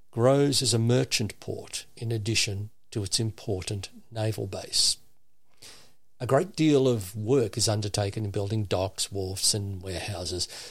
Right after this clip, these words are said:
but as the Gefo River had no flood control or management until damming was put in place in the eighth century, much of these riverside constructions were periodically swept away.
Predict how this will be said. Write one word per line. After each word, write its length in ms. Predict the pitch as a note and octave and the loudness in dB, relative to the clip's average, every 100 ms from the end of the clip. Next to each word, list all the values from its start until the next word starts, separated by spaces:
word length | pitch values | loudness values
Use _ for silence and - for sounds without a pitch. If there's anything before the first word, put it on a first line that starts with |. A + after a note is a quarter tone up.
| - - | -16 -4
but 140 | - | 2
as 220 | D3 - | 6 4
the 40 | C#3+ | 4
Gefo 520 | B2+ F3 - F#3 D3 | 2 2 0 0 2
River 460 | G#2+ C3+ C#3 F#2 - - | 4 4 2 -2 -8 -10
had 340 | - A#2+ B2+ | -2 -2 0
no 180 | A2+ G#2 | 0 0
flood 500 | F2+ - A#2+ B2 A2+ | -4 0 2 2 0
control 480 | - G2 - - G#2+ | -6 -4 -6 -6 -4
or 60 | G2+ | -4
management 640 | F2+ A2 A2+ G2+ E2 F#2 G2+ | 2 4 4 2 -4 -8 -12
until 440 | G#2 G#2+ E2+ E2+ - | -10 -8 -8 -4 0
damming 460 | G#2 A2 G2 E2+ | 2 2 -2 -6
was 160 | G2 - | -6 -6
put 220 | - G#2+ | -4 -2
in 200 | F#2+ F2 | -4 -4
place 360 | - G#2 F2 - | -4 0 2 2
in 140 | F#2+ | 0
the 180 | F#2 - - | -6 -8 -2
eighth 220 | C3 - | -2 2
century, 640 | - - C3+ - - G2 - - - - - - | 4 6 6 4 0 -2 -6 -12 -14 -16 -14 -6
much 260 | D#3+ E3+ | -4 0
of 120 | - | 0
these 200 | C3 A2 | 2 2
riverside 600 | G2+ D3 D#3 - C3 G#2+ | 0 2 4 2 2 -4
constructions 760 | - G2+ - A#2 A2+ - - - | -4 -2 -2 0 -2 -4 -6 -6
were 140 | A2 | -6
periodically 1000 | G#2 - C3+ G#2+ G#2+ F#2 F#2+ - F#2 E2+ F2+ - | -8 -8 -4 -2 0 -2 -4 -6 -8 -8 -10 -6
swept 520 | - - - - - | -6 -4 -8 -10 -14
away. 380 | E2+ G2 G2 | -8 -4 -4